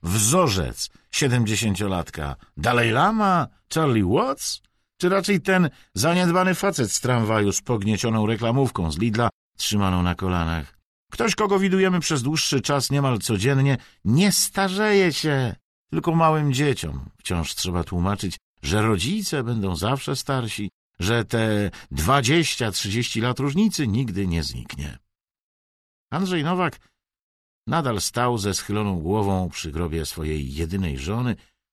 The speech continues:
położonym tuż obok grobu matki i ojca. Powiedział w końcu coś pod nosem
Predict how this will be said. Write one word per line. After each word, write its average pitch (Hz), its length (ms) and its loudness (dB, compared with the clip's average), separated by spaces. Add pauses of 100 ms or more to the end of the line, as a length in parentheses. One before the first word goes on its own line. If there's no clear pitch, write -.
(140)
położonym 147 460 2
tuż 151 220 -4
obok 107 420 -4
grobu 87 340 -2
matki 80 460 -6
i 82 140 -12
ojca. 69 420 -10 (720)
Powiedział 117 480 -4
w - 100 -18
końcu 82 320 -8
coś - 220 -10
pod 71 180 -10
nosem 90 400 -8